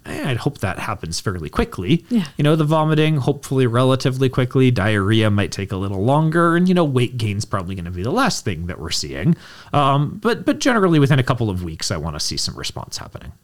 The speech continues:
Speaker 2: Okay. So if you're starting a diet trial or a diet trial plus prednisone, depending on how sick the cat is,
Speaker 1: Yeah.
Speaker 2: if you're not seeing much of a response within a couple of weeks, is that when you're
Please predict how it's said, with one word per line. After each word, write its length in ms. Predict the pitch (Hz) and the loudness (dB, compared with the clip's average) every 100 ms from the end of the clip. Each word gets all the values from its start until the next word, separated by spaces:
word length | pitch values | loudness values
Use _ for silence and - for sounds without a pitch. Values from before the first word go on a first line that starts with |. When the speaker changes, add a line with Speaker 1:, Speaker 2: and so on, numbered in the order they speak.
| _ - | _ -10
Speaker 2:
Okay. 420 | 180 - - 226 - - | -10 -10 -14 -16 -20 -18
So 160 | - 214 | -2 -2
if 120 | - | 0
you're 300 | 185 175 170 | -2 -2 -4
starting 320 | - 202 185 175 | -4 -2 0 -2
a 40 | |
diet 260 | 175 160 - | -2 -6 -4
trial 300 | 170 160 - | -4 -4 -4
or 160 | 175 | -4
a 40 | 160 | -4
diet 280 | 165 151 | -4 -6
trial 240 | - 165 180 | -6 -6 -8
plus 260 | - 160 | -8 -10
prednisone, 460 | - 208 180 170 156 | -6 -4 -2 -2 -4
depending 320 | 160 160 170 | -4 -4 -4
on 60 | 151 | -4
how 100 | 147 | -6
sick 240 | - - | -8 -10
the 80 | 185 | -4
cat 240 | 196 180 | -2 0
is, 140 | 175 170 | 0 2
Speaker 1:
Yeah. 120 | 170 | 2
Speaker 2:
if 120 | 180 | 2
you're 60 | 180 | -2
not 200 | 170 - | -2 -4
seeing 300 | 170 165 180 | -4 -4 -4
much 240 | 170 - | -4 -6
of 80 | 170 | -8
a 20 | |
response 420 | - - 160 170 - | -8 -8 -8 -8 -10
within 280 | 175 165 - | -10 -10 -10
a 60 | |
couple 220 | - 170 165 | -12 -10 -8
of 20 | |
weeks, 300 | 165 - - - _ - | -8 -10 -14 -18 _ -10
is 160 | 180 160 | -8 -6
that 140 | 139 | -8
when 120 | 156 | -8
you're 220 | 156 - | -8 -10